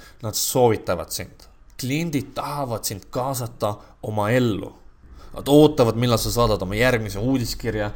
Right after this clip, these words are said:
nad ootavad, millal sa postitad oma järgmise blogipostituse,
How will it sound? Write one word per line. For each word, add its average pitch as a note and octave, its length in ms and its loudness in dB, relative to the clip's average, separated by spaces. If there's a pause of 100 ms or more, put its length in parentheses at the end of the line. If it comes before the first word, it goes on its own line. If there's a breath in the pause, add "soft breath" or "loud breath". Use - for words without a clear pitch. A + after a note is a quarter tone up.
(220 loud breath)
nad - 100 -8
ootavad, B2 420 -4
millal A2 220 0
sa G2+ 160 -4
postitad G2+ 480 -6
oma F#2+ 160 -6
järgmise G#2+ 400 -2
blogipostituse, G#2 800 -6